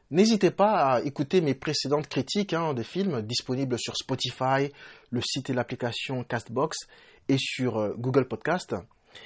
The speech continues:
Et n'hésitez pas à partager, euh, mes shows, mes épisodes, euh, à vos proches, vos amis ou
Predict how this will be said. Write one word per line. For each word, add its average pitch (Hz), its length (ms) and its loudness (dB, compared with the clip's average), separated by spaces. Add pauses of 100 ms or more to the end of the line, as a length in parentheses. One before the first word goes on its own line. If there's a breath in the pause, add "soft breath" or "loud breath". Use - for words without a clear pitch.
(120 loud breath)
Et 139 60 2
n'hésitez 151 300 2
pas 160 220 6
à 147 40 2
partager, 139 640 0
euh, 120 260 2
mes 113 160 -4
shows, 143 380 2
mes 117 220 -2
épisodes, 123 560 0
euh, - 480 -6
à 92 320 -6
vos 117 140 -4
proches, 127 420 2
vos 117 200 -4
amis 131 380 -2
ou 107 240 -4